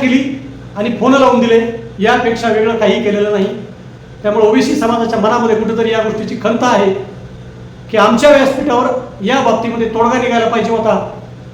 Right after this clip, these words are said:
पण ओबीसी समाजाला मुंबईला बोलून घेतलं, हे कुठेतरी चुकीचं आहे, हे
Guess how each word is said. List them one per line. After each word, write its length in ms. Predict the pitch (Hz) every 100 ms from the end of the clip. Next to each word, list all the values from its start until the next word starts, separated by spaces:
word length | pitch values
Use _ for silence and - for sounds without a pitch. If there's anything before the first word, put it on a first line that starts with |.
| -
पण 160 | 254 262 220
ओबीसी 280 | 220 262 277
समाजाला 440 | 220 220 226 226
मुंबईला 380 | 196 240 285 269
बोलून 220 | 240 233
घेतलं, 300 | 202 202 180 - - - - - - - - - - - - - - 208
हे 60 | 214
कुठेतरी 400 | 233 240 240 -
चुकीचं 320 | - 269 247
आहे, 160 | 240
हे 140 | 208